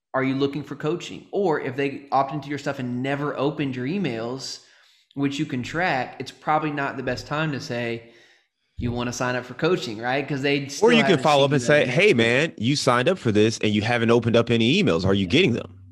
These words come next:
Speaker 2: <laughs> You know? So
Speaker 1: Yeah.
Speaker 2: there's, there's some stuff there. But,
Speaker 1: Yeah.
Speaker 2: but yeah, you're, you're spot on. There's a way to do it. And I would say that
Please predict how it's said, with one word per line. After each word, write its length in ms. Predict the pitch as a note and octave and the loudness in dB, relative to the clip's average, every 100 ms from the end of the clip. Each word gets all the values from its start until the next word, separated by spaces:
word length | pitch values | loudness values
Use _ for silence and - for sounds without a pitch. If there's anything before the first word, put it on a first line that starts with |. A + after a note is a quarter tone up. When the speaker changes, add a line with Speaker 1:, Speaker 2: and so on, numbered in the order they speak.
| - - | -20 -4
Speaker 2:
<laughs> 220 | F#2 - | -2 2
You 240 | E3 A#2+ G#2+ | 4 6 6
know? 220 | G#2+ F3 | 4 0
So 280 | - A2+ A2+ | 0 2 4
Speaker 1:
Yeah. 60 | |
Speaker 2:
there's, 320 | A2 A2+ G#2+ - - - - | 4 2 0 -10 -20 -20 -2
there's 200 | A2 A#2 | 0 0
some 140 | A#2+ A2+ | -2 -4
stuff 340 | - A2+ G2+ | -2 -2 0
there. 300 | G#2+ A#2+ D#2 | 2 2 2
But, 360 | E2+ F#2 - - | 2 2 2 -2
Speaker 1:
Yeah. 100 | - - | -8 0
Speaker 2:
but 120 | F3 | 4
yeah, 240 | E3+ F#3 G2+ | 6 4 4
you're, 180 | A#2 | 4
you're 180 | A2 C3+ | 4 2
spot 340 | C#3 - B2+ G#2+ | 0 2 2 4
on. 240 | B2 G2 | 2 2
There's 180 | G2 F#2 | 2 2
a 80 | F#2+ | 2
way 300 | F2 G#2 C3+ | 4 4 4
to 80 | A#2 | 0
do 320 | F2 F2+ F2+ | 0 2 2
it. 140 | F2+ - | 2 0
And 140 | F2+ | -2
I 60 | F2+ | -2
would 160 | F2+ | -4
say 260 | - G2+ F#2+ | -2 0 0
that 400 | F2 F2 E2 | 2 0 -2